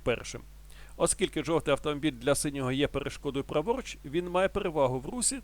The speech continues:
тому жовтий автомобіль їде після трамвая, а синій автомобіль проїжджає дане перехрестя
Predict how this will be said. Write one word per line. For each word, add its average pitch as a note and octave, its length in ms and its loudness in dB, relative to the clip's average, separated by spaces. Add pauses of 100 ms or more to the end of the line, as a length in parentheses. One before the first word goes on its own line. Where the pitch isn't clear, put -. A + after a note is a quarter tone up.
тому D3+ 220 0
жовтий D3 320 0
автомобіль D3+ 580 -2
їде D3 280 -2
після C#3 320 -4
трамвая, C3 580 2 (360)
а D3+ 140 6
синій C3+ 320 2
автомобіль C3 500 -2
проїжджає G3+ 560 4
дане D3 320 4
перехрестя F#3+ 720 -2